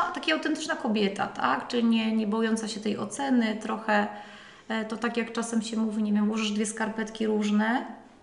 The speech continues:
e, świadomie, bo nie możesz znaleźć, u mnie to w szufladzie akurat jest bardzo częste, że nie mogę znaleźć i nie martwisz się jakby w zasadzie tą oceną zewnętrzną, tylko po prostu mówisz, dobra, okej, tak, to, to są, to są cały czas moje i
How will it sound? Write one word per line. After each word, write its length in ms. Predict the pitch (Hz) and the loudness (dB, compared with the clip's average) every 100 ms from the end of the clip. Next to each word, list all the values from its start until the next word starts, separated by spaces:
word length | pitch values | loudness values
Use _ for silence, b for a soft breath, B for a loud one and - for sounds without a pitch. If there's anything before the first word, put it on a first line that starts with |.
| - 202 | -12 -6
e, 40 | |
świadomie, 460 | - 240 226 233 208 | 4 6 8 6 6
bo 120 | 208 | 4
nie 120 | 214 | 4
możesz 260 | 214 208 208 | 2 0 0
znaleźć, 380 | 208 196 196 | 4 4 4
u 20 | 220 | 0
mnie 140 | 208 | 0
to 80 | 202 | -2
w 60 | |
szufladzie 320 | - 208 208 208 | -6 0 2 2
akurat 200 | 202 196 | 0 -2
jest 120 | 196 | 0
bardzo 220 | 208 202 | -4 -4
częste, 340 | - 202 202 190 | 0 0 0 0
że 100 | 196 | 2
nie 80 | |
mogę 240 | 190 190 185 | 2 0 -2
znaleźć 520 | 190 180 185 226 - B B B B | -2 -2 0 0 -2 B B B B
i 60 | 254 | 6
nie 120 | 254 | 8
martwisz 460 | 240 220 233 240 - | 8 6 2 0 0
się 120 | 240 | 0
jakby 200 | 220 214 | 0 -2
w 60 | 214 | -4
zasadzie 360 | 214 214 214 | -4 -2 -2
tą 200 | 214 208 | -2 -4
oceną 380 | 208 214 208 196 | -4 0 2 2
zewnętrzną, 640 | 196 196 208 220 226 214 | 0 0 2 0 -2 -4
tylko 240 | 214 202 208 | -4 -4 -4
po 120 | 208 | -4
prostu 360 | 208 208 208 | -2 -2 0
mówisz, 160 | 208 202 | 0 0
dobra, 340 | 226 294 196 196 | 0 0 0 0
okej, 340 | 196 214 190 | -2 -2 -2
tak, 240 | - - | -4 -6
to, 140 | - 196 | -8 -12
to 100 | - | -10
są, 220 | - 196 | -8 -6
to 100 | 190 | -6
są 200 | - 196 | -6 -6
cały 200 | 196 196 | -4 -4
czas 260 | 196 - - | -6 -10 -6
moje 300 | 180 220 302 | -2 0 -2
i 240 | 277 285 | -4 -6